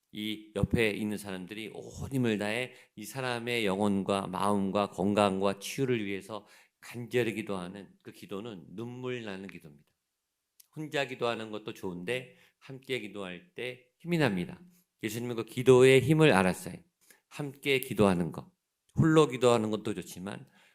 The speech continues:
함께 기도할 때 힘이 나고 시너지가 나고 우리의 기도가 메아리가 돼서 하늘 보좌를 뚫고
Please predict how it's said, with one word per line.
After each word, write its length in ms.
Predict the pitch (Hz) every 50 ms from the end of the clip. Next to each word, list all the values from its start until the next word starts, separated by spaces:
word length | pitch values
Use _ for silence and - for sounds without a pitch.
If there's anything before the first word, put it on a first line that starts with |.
| _
함께 460 | - - 143 143 135 139 - 135 127 123
기도할 520 | - 101 98 101 95 90 87 - - _
때 280 | - 120 123 123 - _ _ _
힘이 340 | - - - 156 156 156 147
나고 480 | 139 135 120 110 101 131 139 139 135 - - _ _ _
시너지가 600 | - - - 165 156 151 147 131 117 120 117 113
나고 540 | 104 104 98 98 - 127 139 135 - - _ _ _ _
우리의 360 | 117 113 110 123 127 120 123
기도가 440 | - - 101 110 107 104 120 113 107
메아리가 640 | 95 98 104 107 110 113 113 107 110 107 107 107 101
돼서 560 | 92 98 95 92 - 120 123 139 135 127 _ _
하늘 340 | _ - - 135 135 131 127
보좌를 560 | - 117 110 95 107 104 107 117 110 110 -
뚫고 560 | - 151 135 - - - 107 82 - - _